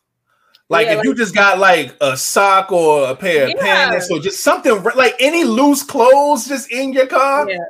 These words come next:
Speaker 2: I,
Speaker 1: Nah,
Speaker 2: I,
Speaker 1: that shit.
Speaker 2: I, I, mm-mm. I gotta
Speaker 1: It's
Speaker 2: cut it
Speaker 1: like,
Speaker 2: like
Speaker 1: yeah, what the fuck is you doing up? Like, I don't know, man. I feel like if you bringing clothes into your car, usually it's in a bag.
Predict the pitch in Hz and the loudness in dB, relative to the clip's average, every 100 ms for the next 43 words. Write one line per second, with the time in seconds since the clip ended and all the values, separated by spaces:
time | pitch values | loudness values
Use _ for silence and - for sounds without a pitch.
0 | - 190 233 262 151 147 147 220 294 - | -14 -8 -6 -4 -2 0 4 4 4 0
1 | 254 214 190 302 - - 240 262 208 208 | 2 2 2 -2 -12 -8 -6 -6 -12 -20
2 | - 208 185 185 _ 226 247 254 262 220 | -16 -14 -14 -18 _ -8 -2 -2 0 -2
3 | 185 135 - - - - - _ _ _ | -2 -4 -10 -18 -16 -16 -18 _ _ _
4 | _ _ _ 214 233 269 285 - - 285 | _ _ _ -18 -18 -16 -18 -14 -12 -12
5 | 311 254 262 226 285 349 302 202 190 196 | -12 -14 -12 -10 -8 -6 -8 -4 0 0
6 | - - 135 - 247 185 180 175 135 127 | -2 -18 -14 -2 0 2 2 0 -2 -6
7 | 120 123 131 _ _ - 190 311 277 240 | -10 -12 -18 _ _ -2 -2 -2 -2 -2
8 | 214 262 269 240 214 - 202 214 214 - | -2 -2 -4 -2 -4 -2 0 4 2 0
9 | 196 185 208 175 147 - 208 190 147 - | -6 -6 -6 -4 -4 0 2 2 0 -8
10 | 131 240 285 247 202 180 - 214 185 175 | 0 4 4 2 -2 -4 -2 -2 -2 -4
11 | 147 165 107 90 | 0 0 -2 -6